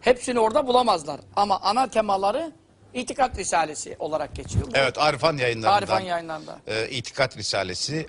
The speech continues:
Speaker 2: Ahmet Mahmut Ünlü. Ama tabii Ahmet Mahmut Ünlü ile Cübbeli Ahmet Hoca, e,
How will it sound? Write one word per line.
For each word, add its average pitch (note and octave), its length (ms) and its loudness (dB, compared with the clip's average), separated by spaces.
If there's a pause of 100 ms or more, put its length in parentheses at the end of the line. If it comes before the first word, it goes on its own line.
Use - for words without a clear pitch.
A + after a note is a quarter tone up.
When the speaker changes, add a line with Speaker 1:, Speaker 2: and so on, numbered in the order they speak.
Speaker 2:
Ahmet A#2 440 -2
Mahmut G#2+ 460 -2
Ünlü. A2+ 360 -4 (400)
Ama A2+ 300 0
tabii A#2 300 0
Ahmet A2 400 0
Mahmut A2+ 400 -2
Ünlü A2+ 260 0
ile A2+ 280 2 (420)
Cübbeli G#2+ 460 2
Ahmet A2 300 2
Hoca, A2 340 2 (460)
e, G#2+ 360 2